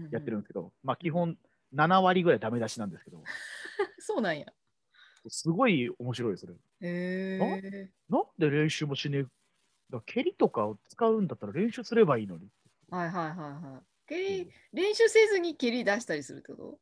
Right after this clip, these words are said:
Speaker 2: だから、なんかこう蹴りの、すごい、
Speaker 1: うん。
Speaker 2: 蹴りたいから蹴るみたいな。
Speaker 1: うんうんうん。
Speaker 2: 蹴りたいから蹴るじゃ違うじゃんっていう。
Speaker 1: あ、はんはん。
Speaker 2: そう。だから蹴りだったら蹴りのすごい練習して、蹴りが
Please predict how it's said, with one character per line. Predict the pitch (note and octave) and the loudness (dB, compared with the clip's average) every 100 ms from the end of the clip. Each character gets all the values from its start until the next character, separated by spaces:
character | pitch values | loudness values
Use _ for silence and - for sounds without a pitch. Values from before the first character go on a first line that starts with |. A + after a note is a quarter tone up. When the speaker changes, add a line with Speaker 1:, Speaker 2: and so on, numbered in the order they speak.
| _ _ _ - | _ _ _ 2
Speaker 2:
だ | F3 | 6
か | |
ら、 | C#3+ - D#3 C3 | 6 4 -2 -2
な | F#3 | -2
ん | |
か | - | -2
こ | - | -4
う | F3 | -6
蹴 | - D#4 | 0 2
り | E4+ F#4+ | 4 6
の、 | G#4 F#4+ - - - | 8 8 4 -4 -2
す | |
ご | - | 0
い、 | F#3+ | 0
Speaker 1:
う | |
ん。 | F3+ - _ _ _ _ _ _ _ _ _ | -4 -18 _ _ _ _ _ _ _ _ _
Speaker 2:
蹴 | C4 | 0
り | D4+ E4 D#4+ - _ _ _ - | 4 4 4 -2 _ _ _ 4
た | C4 | 4
い | D#3+ | 6
か | A#2+ | 0
ら | G2 F#2 | 0 -2
蹴 | A2+ | -6
る | E2+ | -8
み | - | -10
た | E2 | -16
い | |
な。 | E2 _ _ _ _ _ _ _ _ _ _ _ - | -18 _ _ _ _ _ _ _ _ _ _ _ -10
Speaker 1:
う | |
ん | F3+ | -8
う | |
ん | F3 E3+ | -6 -6
う | |
ん。 | E3+ | 0
Speaker 2:
蹴 | E4 | 2
り | D#3 - _ D#4 D#4 | 0 -4 _ -6 2
た | D#4 | 4
い | B3+ | 4
か | F3 | 4
ら | C3+ | 4
蹴 | - D3+ | 4 4
る | |
じ | A#2+ | 2
ゃ | A2 | -6
違 | - A#2+ | -4 -2
う | G#2+ | -2
じ | |
ゃ | F2 | -8
ん | |
っ | |
て | - F2+ | -18 -20
い | |
う。 | G2 _ _ _ _ _ | -20 _ _ _ _ _
Speaker 1:
あ、 | F3+ E3 | -6 -4
は | F3+ | -6
ん | D3+ E3 | -6 -8
は | C#3+ | -12
ん。 | C3 _ _ _ _ _ | -16 _ _ _ _ _
Speaker 2:
そ | A#2 | -8
う。 | - _ _ _ _ _ _ E3+ | -8 _ _ _ _ _ _ -8
だ | |
か | - | -4
ら | |
蹴 | D4 | 2
り | F4 | 6
だ | D#4 | 6
っ | - | 4
た | F3+ | 0
ら | |
蹴 | D3+ A3 | 2 0
り | C4 | 0
の | A#3+ | -4
す | - | -6
ご | A3 B3 | -2 2
い | |
練 | A3+ | 4
習 | G3+ G#3+ | 2 -6
し | |
て、 | G3 | -6
蹴 | - | -2
り | C4+ D#4 | 0 2
が | C4+ F3+ | 2 0